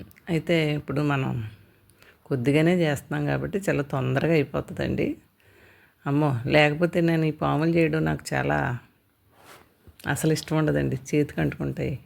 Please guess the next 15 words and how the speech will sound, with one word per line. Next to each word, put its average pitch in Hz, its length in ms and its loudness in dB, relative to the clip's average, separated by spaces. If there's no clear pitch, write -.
అందుకే 139 300 -4
నచ్చదు. - 440 -6
నేను 151 180 0
ఎప్పుడు 147 240 -2
చేసేదాన్ని 143 440 0
కాదండి, 127 420 -2
మా 139 80 -2
అక్క, - 280 -6
మా 147 60 -4
అమ్మ 143 200 -2
చేసేవారనమాట. 143 840 -4
ఇప్పుడు 139 520 -2
మా 151 80 -2
అక్క 143 200 -4
అయితే 185 400 2